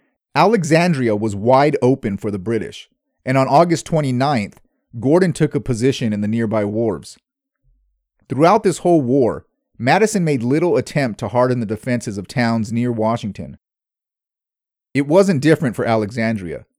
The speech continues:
The city asked for more weapons and ammunition to prepare for the advancing British. Washington promised Alexandria additional supplies, but none came.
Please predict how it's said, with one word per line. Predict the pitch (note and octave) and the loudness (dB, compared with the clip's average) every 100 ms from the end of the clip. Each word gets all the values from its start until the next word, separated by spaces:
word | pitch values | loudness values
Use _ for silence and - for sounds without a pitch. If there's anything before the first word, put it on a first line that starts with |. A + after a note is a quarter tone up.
| _ _ _ _ _ _ _ - | _ _ _ _ _ _ _ -8
The | B2+ | -2
city | - F#3 G3+ | 2 4 4
asked | D3 D#3+ D#3 | 2 2 2
for | C3+ | 0
more | A#2+ C3 | 0 0
weapons | A#2+ A#2 A2 D3+ C#3+ A2+ | 2 2 2 -2 -4 -4
and | A2 | -2
ammunition | A#2+ B2+ A#2+ A#2+ C3 A2+ G2+ | 0 0 0 0 -2 -4 -6
to | G#2+ | -6
prepare | A2+ F#2 C3 B2+ | -6 -2 0 0
for | A#2+ | -2
the | A2 F#2 | -4 -4
advancing | G2+ G#2+ G#2+ G#2 G2+ | -4 -4 -4 -6 -6
British. | A2 A2+ C#2 - _ _ _ _ _ _ _ _ _ _ _ _ _ | -4 -6 -8 -16 _ _ _ _ _ _ _ _ _ _ _ _ _
Washington | A2+ C3+ D#3 E3 D3+ | 0 2 2 0 -2
promised | A2+ D3+ D3+ D#3+ B2+ | -2 0 2 0 -2
Alexandria | A#2+ A2+ G#2+ A#2 A2+ G#2+ A2 | -2 -2 -2 -2 -2 -2 -4
additional | G2+ A2+ - G#2+ | -2 -4 -4 -8
supplies, | F#2+ F2 - C#3 A2+ F#2+ F#2 _ _ _ - | -8 -8 -2 0 0 -2 -8 _ _ _ -8
but | G#2+ | -6
none | A#2+ A#2+ G#2 | -2 -2 -2
came. | A#2+ G#2 E2 | -4 -6 -8